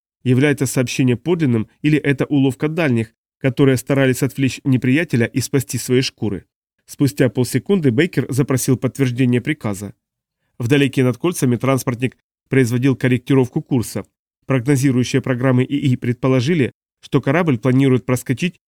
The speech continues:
через плоскость колец и уйти от ракет. Кэш отрегулировал положение в пространстве и запустил смену курса однопилотника. Пока звездолёт набирал максимум скорости,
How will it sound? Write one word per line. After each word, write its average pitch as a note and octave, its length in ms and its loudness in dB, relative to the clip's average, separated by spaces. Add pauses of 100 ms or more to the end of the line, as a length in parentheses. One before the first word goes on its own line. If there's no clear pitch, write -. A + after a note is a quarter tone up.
(220)
через C3+ 280 0
плоскость C3 420 -2
колец D#3 440 -2
и F3 100 2
уйти F#3+ 300 0
от A#2 120 0
ракет. C3+ 340 -6 (500)
Кэш C#3 200 0
отрегулировал C3 640 2
положение B2+ 460 2
в - 40 -10
пространстве C3+ 640 -4 (300)
и C3 60 -2
запустил C3 480 0
смену D3 340 0
курса C3 340 -4
однопилотника. A#2+ 800 -4 (400)
Пока C3+ 300 2
звездолёт B2+ 500 0
набирал C3 380 0
максимум A#2+ 460 -2
скорости, D3 560 -4